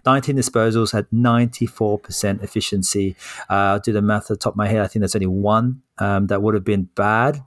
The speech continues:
um, in that case. Uh, looked absolutely sharp, and there is no question at all that Foxy is,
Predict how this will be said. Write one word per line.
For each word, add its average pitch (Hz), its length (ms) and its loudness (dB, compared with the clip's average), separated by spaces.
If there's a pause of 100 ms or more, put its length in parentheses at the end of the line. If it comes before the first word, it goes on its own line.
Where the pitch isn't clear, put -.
um, 95 520 0 (180)
in 107 80 0
that 110 160 0
case. 147 300 0 (400)
Uh, 113 180 2 (100)
looked 139 440 0 (180)
absolutely 117 440 0
sharp, 101 500 2 (140)
and 107 500 2
there 117 240 4
is 110 240 0
no 127 280 4
question 117 460 -2
at 107 160 2
all 98 320 2
that 101 240 -2
Foxy 104 560 -2 (100)
is, 98 240 -2